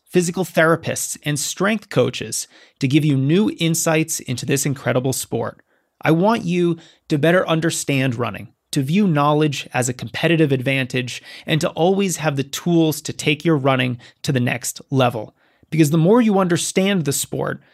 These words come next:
the better decisions you'll make about your training. Don't miss our other one hundred and fifty-six episodes, our video channel at youtube dot com slash strength running,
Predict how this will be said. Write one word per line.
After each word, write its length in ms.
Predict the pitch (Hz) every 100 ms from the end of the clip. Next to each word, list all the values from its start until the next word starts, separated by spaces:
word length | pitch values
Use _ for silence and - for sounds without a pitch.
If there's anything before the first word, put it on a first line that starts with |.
| _ _ -
the 80 | 143
better 240 | 156 151
decisions 560 | 143 - 226 165 147 131
you'll 160 | 143
make 340 | 135 160 139 - -
about 300 | 131 135 -
your 140 | 139
training. 420 | 139 127 - 107 _ _ _ _ _
Don't 220 | 175 214 190
miss 260 | 196 -
our 240 | 156 143 147
other 300 | 160 175 170
one 160 | 139 135
hundred 400 | - 196 190 175
and 240 | 139 127
fifty-six 800 | - 185 - 147 - 180 - -
episodes, 680 | 156 - 151 156 147 139 - - - - -
our 140 | 151
video 340 | 190 240 135
channel 480 | 135 - 127 123 110 _ -
at 220 | 135 131
youtube 480 | 143 147 156 147 127
dot 260 | 131 131
com 460 | - 131 127 123 123
slash 320 | - 120 113
strength 380 | - 160 170 -
running, 300 | 127 127